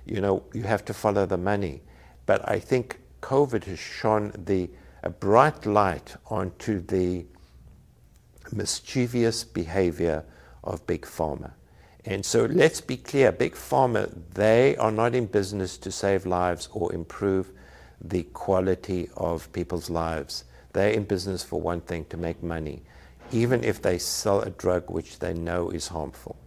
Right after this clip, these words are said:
You just have to look at all the multiple, multiple lawsuits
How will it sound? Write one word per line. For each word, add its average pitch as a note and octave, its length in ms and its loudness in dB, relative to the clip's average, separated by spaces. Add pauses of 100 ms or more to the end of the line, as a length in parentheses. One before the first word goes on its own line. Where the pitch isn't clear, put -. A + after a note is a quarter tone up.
(240)
You G2 100 -6
just A#2+ 160 -2
have A#2+ 240 2
to A2+ 60 -4
look G#2+ 100 2
at G2+ 80 -2
all G2+ 140 2
the F#2+ 100 2
multiple, G#2 720 0
multiple F#2 580 -2
lawsuits F#2+ 720 0